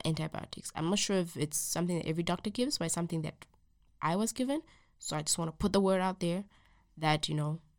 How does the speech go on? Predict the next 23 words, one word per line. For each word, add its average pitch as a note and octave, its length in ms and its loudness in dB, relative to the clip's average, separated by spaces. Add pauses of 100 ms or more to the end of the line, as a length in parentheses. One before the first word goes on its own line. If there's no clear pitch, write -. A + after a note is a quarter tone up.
(1200)
you D#3 100 0
need D#3 100 0
to D#3 80 -4
know D3 140 -4
these D3+ 140 -8
things. E3 340 -10
And F3 140 -2
also, A3 320 0
if E3+ 180 -2
you E3+ 80 2
are D#3+ 120 0
feeling G3 260 0
unsure, F3 300 -2
go B3+ 140 2
on G#3+ 120 6
Reddit. D#3 380 -2 (800)
Every, G3 340 4 (360)
people A3+ 300 4
who F3+ 80 2
share G3 300 4
their F#3 140 -2
experiences - 560 -4
there, - 180 -6